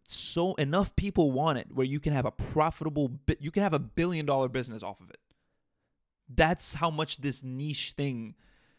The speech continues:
is valued in society. You can have a multi-billion dollar smoothie business. How silly is that? Think, how silly is that? Just compare it to, you know, countries that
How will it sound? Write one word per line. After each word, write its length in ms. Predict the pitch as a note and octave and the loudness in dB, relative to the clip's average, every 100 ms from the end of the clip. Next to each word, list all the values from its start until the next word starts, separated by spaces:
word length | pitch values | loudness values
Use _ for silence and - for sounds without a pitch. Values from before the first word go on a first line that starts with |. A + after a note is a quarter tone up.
| _ _ | _ _
is 200 | C3 A#2 | -6 -2
valued 720 | A#2 G#2+ B2 B2 A#2 A2 G2+ | -2 4 6 6 4 -4 -4
in 120 | A2 A#2 | -6 -6
society. 680 | A#2 - A2 G2+ - - - _ _ _ _ _ _ _ _ _ _ _ _ _ | -6 -2 -2 -2 -6 -14 -20 _ _ _ _ _ _ _ _ _ _ _ _ _
You 120 | - A#2+ | -14 -6
can 100 | D#3 | -4
have 120 | C#3+ | -4
a 100 | A#2+ G2+ _ _ - B2 A2+ - | -6 -12 _ _ -18 -16 -16 -14
multi-billion 960 | B2 C3+ D3+ - C#3+ C#3 E3+ E3 C3+ A#2+ | -8 -6 -6 -4 -4 -6 -6 -2 -2 0
dollar 240 | B2+ A#2+ | 0 0
smoothie 640 | B2 - C3+ B2 B2+ B2 A2 | -2 -6 -6 -4 -4 -4 -6
business. 540 | A2 - - - - - _ _ _ - | -8 -8 -14 -12 -14 -16 _ _ _ -2
How 260 | A3 D#4+ | -2 -2
silly 800 | - - - - - E3 D#3+ C3+ | -6 -8 -8 -10 -6 -2 0 -2
is 260 | A2+ A#2 G#2 | -6 -6 -4
that? 220 | F#2 - _ _ _ _ _ _ - - F3 - | -4 -6 _ _ _ _ _ _ -18 -18 -12 -6
Think, 260 | C#4 A3 | -6 -6
how 200 | - C4+ | -8 -8
silly 500 | - - - F#3 D3+ | -6 -8 -4 -2 -4
is 240 | A#2+ A2+ G#2+ | -6 -10 -10
that? 240 | E2 - _ _ _ _ _ - | -16 -20 _ _ _ _ _ -4
Just 220 | G#3+ - | -4 0
compare 400 | - F3 D3 C#3+ | -2 0 0 0
it 120 | C3+ | -2
to, 220 | - B2 A2+ _ _ | -2 -4 -4 _ _
you 60 | F3 | -6
know, 100 | E3 | -6
countries 540 | - C#3+ C#3 C#3+ C3 | -6 -8 -6 -6 -4
that 300 | A#2+ A2+ - | -4 -6 -10